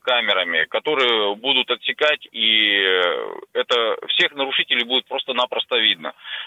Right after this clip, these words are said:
А, и, ну и самое главное, что нужно сделать, я не знаю, как с точки зрения юридической, чтобы можно было оштрафовать человека, а, нужно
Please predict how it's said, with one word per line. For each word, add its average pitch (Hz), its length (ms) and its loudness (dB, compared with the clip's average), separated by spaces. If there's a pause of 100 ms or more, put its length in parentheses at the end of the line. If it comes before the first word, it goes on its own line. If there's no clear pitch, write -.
(140)
А, 90 340 0
и, - 60 -10
ну 175 240 0
и 147 80 4
самое 156 340 2
главное, 175 300 2
что 143 160 -2
нужно 127 280 -2
сделать, 117 460 2
я 123 180 0
не 143 140 -2
знаю, 143 200 2
как 123 120 -8
с - 60 -10
точки - 260 -2
зрения 135 320 2
юридической, 139 760 2
чтобы 135 280 -4
можно 131 280 0
было 117 200 2
оштрафовать 127 540 0
человека, 107 540 2 (500)
а, 98 600 2
нужно 156 560 2